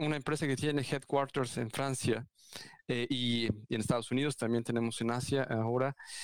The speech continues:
Eh, pero tenim-, tenemos una relación fuerte como, como partners con, con Nuash y los, y todo, todos los, eh, service providers en Europa. Entonces, eh, eh,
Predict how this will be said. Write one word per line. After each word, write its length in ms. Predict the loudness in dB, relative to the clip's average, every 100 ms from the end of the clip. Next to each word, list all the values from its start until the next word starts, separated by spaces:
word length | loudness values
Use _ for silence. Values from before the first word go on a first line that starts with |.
| -10 -4
Eh, 140 | -2 0
pero 240 | 0 0
tenim-, 360 | 2 2 2 2
tenemos 260 | 0 0
una 120 | 2 2
relación 360 | 2 2 -2
fuerte 400 | 0 0 0 -4
como, 380 | -2 0 2 0 -2
como 200 | -2 -2
partners 440 | 0 0 0 -4
con, 200 | -2 -2 -2
con 160 | -2 0
Nuash 360 | 2 0 -2 0
y 100 | 2
los, 420 | 2 0 -4 -4
y 140 | -4
todo, 360 | -2 0 0 0 -4 _ _
todos 260 | -2 2 2
los, 400 | 2 -2 -6 -4
eh, 120 | -4
service 260 | 0 -2 0
providers 540 | 0 2 2 0 0
en 80 | -2
Europa. 420 | 0 0 0 -2 -6 -10 -10 -8 -10 -8
Entonces, 720 | -4 -2 0 0 0 -2 -2 -2
eh, 500 | 0 2 2 0 0
eh, 240 | 0 0